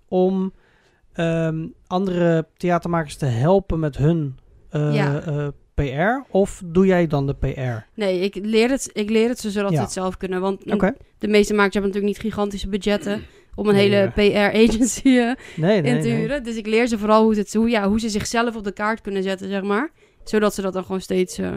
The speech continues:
Speaker 2: ja, opnieuw kunnen gebruiken. En
Speaker 1: Ja.
Speaker 2: ondertussen willen Judith en ik ook wel weer zelf wat gaan maken. Eh, maar dat, eh, ja, we hebben al heel lang een thema.
Speaker 1: Oké.
Speaker 2: We zijn dus alleen nog een beetje bezig met de vorm. Want moet het dus een voorstelling worden? Ja, wat moet het worden?
Speaker 1: Ja.
Speaker 2: Maar, eh, ja, dat eigenlijk ben ik nu aan het doen.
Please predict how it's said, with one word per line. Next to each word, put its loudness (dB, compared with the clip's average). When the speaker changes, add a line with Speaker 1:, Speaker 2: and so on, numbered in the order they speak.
Speaker 2:
ja, -4
opnieuw 0
kunnen -4
gebruiken. -2
En -2
Speaker 1:
Ja. 0
Speaker 2:
ondertussen -2
willen -4
Judith -2
en -4
ik -2
ook -2
wel -2
weer 0
zelf 2
wat -12
gaan -14
maken. -10
Eh, -6
maar -4
dat, -6
eh, -8
ja, -4
we 0
hebben 2
al 2
heel 4
lang 2
een -2
thema. 0
Speaker 1:
Oké. -2
Speaker 2:
We 2
zijn 6
dus 0
alleen 2
nog -2
een -4
beetje 2
bezig 2
met -4
de -2
vorm. 2
Want 0
moet -4
het -4
dus -6
een -4
voorstelling -2
worden? -4
Ja, -4
wat -8
moet -8
het -16
worden? -8
Speaker 1:
Ja. -6
Speaker 2:
Maar, -4
eh, -4
ja, -6
dat -8
eigenlijk -6
ben -8
ik -8
nu -6
aan -6
het -8
doen. -8